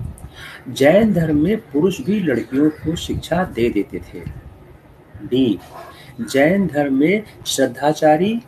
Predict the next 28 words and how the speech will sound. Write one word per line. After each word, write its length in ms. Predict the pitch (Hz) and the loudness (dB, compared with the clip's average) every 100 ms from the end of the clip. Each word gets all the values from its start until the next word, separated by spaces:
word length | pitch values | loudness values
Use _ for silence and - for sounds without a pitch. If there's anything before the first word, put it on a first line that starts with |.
| - _ _ - - - - - - - | -18 _ _ -14 -14 -16 -20 -20 -16 -4
शिष्णी 540 | 139 131 - 180 226 - 233 - - - - - - - - - - - - - - - - | -4 -2 2 2 0 -6 -18 -18 -20 -20 -20 -20 -20 -20 -20 -20 -18 -18 -16 -8 -8 -10 0
और 140 | 143 120 | 2 2
श्राविका 580 | - 131 120 123 147 151 | 2 2 4 2 2 2
का 340 | 151 151 - 127 | 2 -2 -4 -2
उल्लेख 420 | 107 113 123 135 | 0 2 0 0
मिलता 300 | 131 - 151 | -4 2 2
है, 260 | 180 240 - - - | 2 -2 -6 -12 0
जो 120 | 160 | 2
शिक्षा 540 | 175 - 127 - 127 127 | 2 -4 -6 -4 -4 -2
के 80 | 175 | -6
प्रसार 440 | - - 110 110 | -6 -6 0 0
से 140 | 107 - | 0 -6
संबंधित 500 | - 104 98 92 - | -2 -2 0 -4 -8
है। 180 | 90 - - - - | -12 -12 -18 -20 -4
अब 220 | 147 143 165 | -2 0 2
यह 140 | 240 | 4
सवाल 560 | 233 - 139 143 196 202 | 2 2 2 4 4 4
बना 460 | 147 151 202 233 233 226 156 | 2 0 2 0 0 -4 -6
जैन 460 | 107 120 147 208 208 | 0 2 4 2 0
धर्म 320 | 139 151 147 | 0 0 0
के 340 | 151 165 214 226 | -2 0 0 0
शिक्षा 560 | - 135 - - 143 | -2 -6 -6 -4 -2
के 320 | 143 - 208 | -2 0 -2
देने 460 | 190 - 113 127 131 | -2 -2 -2 2 0
के 320 | 135 208 208 | 0 0 0
स्वरूप 680 | 196 - - - 131 131 135 | 0 -10 -16 -4 0 2 0
को 60 | 113 | -2
लेके। 320 | 98 95 92 | -4 -4 -8